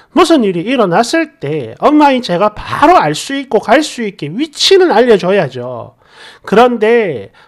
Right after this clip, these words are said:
당시 상황이랑 낌새, 이거 아무리 봐도 그래요. 아이가 알면서 일부러 말 안 하고 속인다는 느낌이 강하게 들길래 계속 "정확히 말을 해라.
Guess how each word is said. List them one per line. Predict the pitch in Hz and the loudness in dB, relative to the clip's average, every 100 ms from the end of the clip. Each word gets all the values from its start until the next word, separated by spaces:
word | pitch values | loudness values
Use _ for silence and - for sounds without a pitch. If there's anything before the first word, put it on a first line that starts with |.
| _ | _
당시 | 196 165 202 - | 0 0 -2 -2
상황이랑 | 294 - 202 214 247 269 254 208 214 180 135 | -4 -6 0 4 4 2 2 4 2 -2 -6
낌새, | - 320 320 - 165 113 117 _ | -2 0 0 -2 -6 -6 -14 _
이거 | 185 214 294 254 269 277 _ _ | -6 2 4 4 2 -2 _ _
아무리 | 196 269 349 320 | 4 4 4 4
봐도 | 262 240 | 4 4
그래요. | 233 247 190 113 110 - _ _ | 2 2 0 -4 -10 -18 _ _
아이가 | - 320 320 233 262 175 107 - | 2 2 4 2 2 0 -6 -6
알면서 | 135 175 262 349 403 - 180 156 156 113 113 | 0 2 4 6 4 2 -2 -2 -4 -8 -4
일부러 | 147 233 311 302 269 | -2 -2 -2 0 2
말 | 202 139 220 | 2 2 4
안 | 185 | 2
하고 | 208 220 | 0 -2
속인다는 | 247 - 320 311 254 247 | -4 -2 -2 0 0 0
느낌이 | 233 247 254 240 | -2 -6 -6 -6
강하게 | 240 151 208 247 247 | -6 -2 -2 -2 -4
들길래 | 262 269 233 254 247 320 240 113 - _ - - | -2 -4 -4 -4 0 2 2 -4 -12 _ -20 -20
계속 | - 269 311 381 202 - _ _ | -2 -2 2 4 4 0 _ _
"정확히 | - 214 359 - - 311 | -4 4 4 4 0 4
말을 | 202 226 269 | 4 4 2
해라. | 330 233 156 147 | 2 2 2 -2